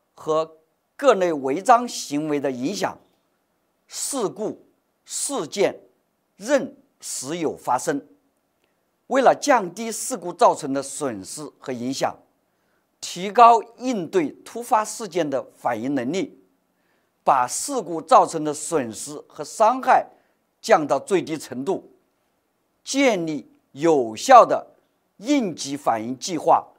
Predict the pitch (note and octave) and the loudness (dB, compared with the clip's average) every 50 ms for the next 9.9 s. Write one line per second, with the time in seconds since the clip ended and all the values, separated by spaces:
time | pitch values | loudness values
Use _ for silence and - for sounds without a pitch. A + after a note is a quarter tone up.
0 | _ _ _ _ _ - - - D3+ C3+ - - - G#3 G3+ G3 G#3+ G#3+ G3+ F#3+ | _ _ _ _ _ -14 -12 -10 -10 -10 -8 -2 2 4 6 6 6 6 6 6
1 | D#3 C3 A2+ - - _ - - F3 D3 C3 C3 C3 A#2+ - G#2 - _ _ _ | 6 6 4 -4 -18 _ -8 -4 -2 -2 0 2 0 0 0 -4 -12 _ _ _
2 | _ _ _ _ _ _ _ _ _ _ _ _ _ _ _ _ _ _ _ _ | _ _ _ _ _ _ _ _ _ _ _ _ _ _ _ _ _ _ _ _
3 | _ _ _ _ _ _ _ _ _ - E3 C#3+ C#3 - - C#3+ B2+ - F3 D#3 | _ _ _ _ _ _ _ _ _ -10 -8 -8 -8 -8 -12 -8 0 4 4 4
4 | D#3 D#3+ C#3+ _ _ _ _ _ _ _ _ _ _ _ _ _ _ _ _ _ | 4 2 -4 _ _ _ _ _ _ _ _ _ _ _ _ _ _ _ _ _
5 | _ - C#4+ B3+ G#3 D#3+ D#3 G3 G#3+ F3+ B2+ - - _ _ _ _ _ _ _ | _ -10 -8 -6 -4 0 2 4 4 4 2 -2 -8 _ _ _ _ _ _ _
6 | _ _ _ _ - D3 C3 A2+ - _ - - A2 G#2+ - - E3 D3 C#3+ - | _ _ _ _ -14 -12 -12 -12 -12 _ -12 -8 -8 -8 -6 -4 -4 -4 -4 -8
7 | _ _ _ _ _ _ _ _ _ _ _ _ _ _ _ _ _ _ _ _ | _ _ _ _ _ _ _ _ _ _ _ _ _ _ _ _ _ _ _ _
8 | _ _ _ _ _ - C#3 D#3 E3 D#3+ F3 G3+ A#3 A3+ - D#4 C#4 A3+ G3 F3+ | _ _ _ _ _ -8 0 4 4 6 8 6 6 6 4 2 4 4 2 0
9 | - - A3 G#3 F#3+ A3 A3+ - - - A#3 A3 G3+ F3+ C#3+ - - | -4 -4 -8 -8 -6 -8 -8 -8 -10 -10 -10 -10 -8 -10 -10 -12 -14